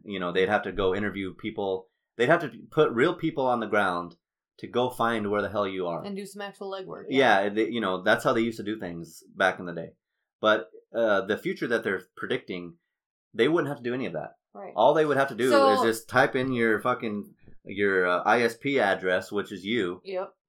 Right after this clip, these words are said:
Speaker 1: And like, "Oh, he's at the bottom of the ocean in a submarine."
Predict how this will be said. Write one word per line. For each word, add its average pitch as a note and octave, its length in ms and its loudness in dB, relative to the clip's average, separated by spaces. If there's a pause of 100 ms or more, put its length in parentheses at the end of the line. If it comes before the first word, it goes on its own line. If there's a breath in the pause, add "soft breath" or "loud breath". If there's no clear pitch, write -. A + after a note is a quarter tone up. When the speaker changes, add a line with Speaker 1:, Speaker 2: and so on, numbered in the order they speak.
Speaker 1:
And F#2+ 260 -4
like, F#2+ 220 0
"Oh, C3+ 180 4
he's A#2+ 220 0
at A#2 100 4
the A2+ 80 -4
bottom A#2 280 4
of G#2+ 80 -4
the G2 100 0
ocean A2+ 320 -2
in F#2+ 100 -4
a F2+ 60 -6
submarine." G2 560 -6